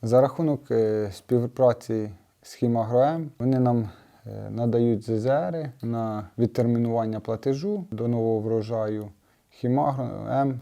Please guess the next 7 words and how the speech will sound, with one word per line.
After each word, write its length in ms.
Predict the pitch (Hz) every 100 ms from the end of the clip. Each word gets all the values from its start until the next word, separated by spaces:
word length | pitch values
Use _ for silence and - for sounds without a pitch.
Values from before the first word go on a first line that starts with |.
| -
нам 220 | 120 117
дуже 220 | 110 113 110
допомогло 720 | 107 - 117 113 120 117 113
препаратами 720 | 117 113 123 151 - 113 113
з, 340 | 104 - - - _ -
з 80 | 123
гербіцидами, 840 | 175 120 - - 165 127 113 110